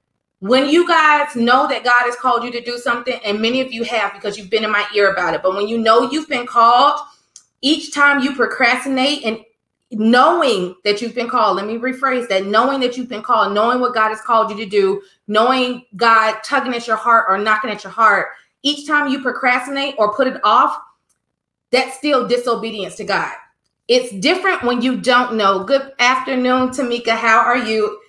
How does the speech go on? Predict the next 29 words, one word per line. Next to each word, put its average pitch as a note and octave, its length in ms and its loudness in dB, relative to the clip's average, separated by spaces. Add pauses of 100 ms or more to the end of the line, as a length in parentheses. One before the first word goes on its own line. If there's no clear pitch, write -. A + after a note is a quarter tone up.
(280)
Those D#4+ 220 4
of D#4+ 80 -2
you E4 140 4
who D4 160 0
don't D4+ 300 0
know, A3+ 260 4
I'm A3+ 100 2
not A3+ 140 -2
speaking A3+ 320 -10
to A#3 140 -12
you G#3 100 -2
at F#3+ 140 -2
this G#3 140 -4
point, F3+ 280 -6
but F#3 120 -4
those B3 200 4
of B3+ 100 -8
you B3+ 160 -2
who C4 140 -2
do B3+ 220 -2
know, G3+ 260 2
this B3+ 220 -2
part B3+ 180 2
of G3+ 60 -6
the G3+ 80 -2
message A3 340 -6
is G3+ 160 -4
for A3 220 0
you. F3+ 280 -4